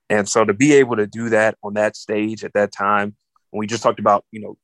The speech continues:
playing that game and how important it is, I mean, that's mind-blowingly impressive from somebody who, who has played, uh, in the game. And so I, I think my question is, my question to you is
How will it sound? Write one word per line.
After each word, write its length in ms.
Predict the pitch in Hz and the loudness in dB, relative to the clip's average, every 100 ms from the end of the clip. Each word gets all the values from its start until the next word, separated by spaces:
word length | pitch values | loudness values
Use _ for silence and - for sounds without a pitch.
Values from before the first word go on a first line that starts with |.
| _ _ _ | _ _ _
playing 280 | - 120 110 | -4 -2 -2
that 200 | 110 107 | -4 -8
game 260 | 107 110 104 | -8 -8 -8
and 80 | 104 | -6
how 160 | 110 | -4
important 480 | 104 - 131 - 110 | -4 0 0 0 -6
it 60 | 104 | -8
is, 240 | 101 - _ _ _ _ _ _ - | -8 -12 _ _ _ _ _ _ -12
I 80 | 98 | -6
mean, 140 | 98 | 0
that's 500 | 117 101 - - - _ _ _ _ _ _ _ - | 2 0 -6 -14 -16 _ _ _ _ _ _ _ -8
mind-blowingly 840 | 110 123 123 117 120 113 107 104 | -2 0 0 2 0 0 -4 -8
impressive 420 | 104 - 107 - 101 _ _ _ | -8 -4 -4 -4 -16 _ _ _
from 180 | - 104 | -12 -8
somebody 360 | - 104 101 101 | -4 0 0 0
who, 280 | 107 104 - - | -2 -4 -6 -6
who 120 | 113 | -4
has 120 | 107 | -4
played, 540 | - 113 110 107 104 104 _ _ _ _ _ _ 101 | -4 -2 -2 -2 -6 -12 _ _ _ _ _ _ 2
uh, 480 | 104 98 90 90 82 - _ _ _ _ _ _ _ - | 4 4 2 -4 -10 -16 _ _ _ _ _ _ _ -8
in 120 | 107 | -6
the 60 | 104 | -4
game. 420 | 98 104 98 95 _ | -2 -2 -2 -6 _
And 140 | 101 104 | -8 0
so 320 | 127 120 120 - | 4 4 4 0
I, 80 | 123 - | -4 -4
I 60 | |
think 180 | 123 - 107 | -4 -4 -2
my 180 | 120 | -2
question 460 | 131 123 113 113 110 | 0 0 -2 -4 -6
is, 340 | 107 98 - - _ _ _ _ - | -6 -6 -12 -20 _ _ _ _ -6
my 80 | 113 | -2
question 340 | 143 131 - | 2 0 0
to 60 | 120 | -2
you 300 | 117 117 117 | 0 0 0
is 320 | 104 98 | -2 -6